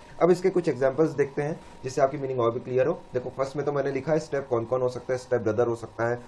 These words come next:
सौतेला भाई, स्टेप सिस्टर हो सकती है, सौतेली बहन, स्टेप मदर हो सकती है, सौतेली माँ, स्टेप सन हो सकता है, सौतेला बेटा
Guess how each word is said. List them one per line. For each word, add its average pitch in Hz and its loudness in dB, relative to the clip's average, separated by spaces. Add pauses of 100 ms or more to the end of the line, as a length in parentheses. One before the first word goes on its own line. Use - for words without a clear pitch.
(200)
सौतेला 113 2
भाई, 107 2 (220)
स्टेप 202 0
सिस्टर 190 -4
हो 190 4
सकती 175 0
है, 170 6
सौतेली 131 -2
बहन, 123 4
स्टेप 131 -2
मदर 127 2
हो 139 0
सकती 131 -8
है, 131 -4
सौतेली 117 -2
माँ, 143 4 (200)
स्टेप 190 0
सन 233 6
हो 214 6
सकता 185 0
है, 175 6
सौतेला 156 6
बेटा 151 4